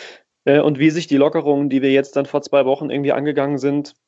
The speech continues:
ähm, so bemerkbar machen in den Zahlen. Und war da ja sehr skeptisch, bin es noch ein bisschen. Und deswegen kann ich verstehen,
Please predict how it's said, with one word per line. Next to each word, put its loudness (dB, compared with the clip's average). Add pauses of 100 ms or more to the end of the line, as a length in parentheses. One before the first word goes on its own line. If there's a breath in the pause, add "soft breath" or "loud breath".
(220)
ähm, -4
so 0
bemerkbar 0
machen -6
in -6
den -6
Zahlen. -4
Und -6
war 2
da 2
ja 0
sehr 0
skeptisch, -4
bin -4
es -6
noch 0
ein -6
bisschen. -6 (1120)
Und 0
deswegen 2
kann 0
ich -6
verstehen, -2